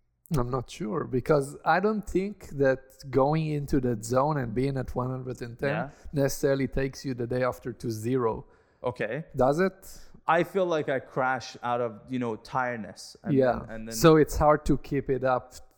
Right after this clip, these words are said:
Speaker 1: over a long
Speaker 2: I
Speaker 1: period of
Speaker 2: f-, I
Speaker 1: time.
Speaker 2: feel
Speaker 1: But
Speaker 2: that way.
Speaker 1: also on the other hand, that one hundred and ten, uh, in the zone type of moment we,
Speaker 2: Yes.
Speaker 1: we describe,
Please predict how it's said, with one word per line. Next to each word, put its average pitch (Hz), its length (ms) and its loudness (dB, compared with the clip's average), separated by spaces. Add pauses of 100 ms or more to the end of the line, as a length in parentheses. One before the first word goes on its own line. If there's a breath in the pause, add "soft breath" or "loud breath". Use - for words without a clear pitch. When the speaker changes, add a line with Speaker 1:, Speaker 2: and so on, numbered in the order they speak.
Speaker 1:
over 127 260 0
a 120 60 2
long 123 260 -4
Speaker 2:
I 120 100 0
Speaker 1:
period 123 160 -2
of 117 120 -2
Speaker 2:
f-, - 100 2
I 120 60 6
Speaker 1:
time. 117 100 -2
Speaker 2:
feel 117 320 -6
Speaker 1:
But 156 160 12
Speaker 2:
that 196 60 12
way. 202 120 10
Speaker 1:
also 214 260 0
on 156 140 -2
the 135 140 0
other 180 280 0
hand, 127 400 -4 (100)
that 135 280 2
one 143 200 0
hundred 147 320 4
and 120 180 -2
ten, 139 460 -2
uh, 123 520 -4
in 135 180 -6
the 127 100 -2
zone 131 340 -4
type 123 320 -4
of - 240 -8
moment 135 400 -6
we, 127 160 2
Speaker 2:
Yes. 127 100 -4
Speaker 1:
we 127 100 -2
describe, 143 760 0